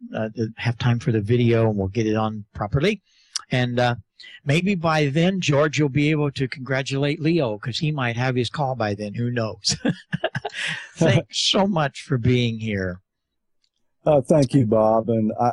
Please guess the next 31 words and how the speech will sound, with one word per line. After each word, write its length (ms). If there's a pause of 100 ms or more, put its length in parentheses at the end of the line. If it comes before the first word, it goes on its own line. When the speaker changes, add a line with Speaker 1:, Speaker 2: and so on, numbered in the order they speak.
Speaker 2:
I 80
really 360
enjoyed 400
it, 180
and 100
you 120
too, 240
Gordon, 380
and 120
I'm 240
looking 280
forward 260
to 80
next 320
week. 300 (880)
Speaker 1:
Okay. 640 (880)
Good 240
deal. 420 (1160)
Well, 260
we, 260
we 240
have 260
just 260
a 60
few 200
minutes, 340
but 160
before 320
we 140
go, 440
uh, 160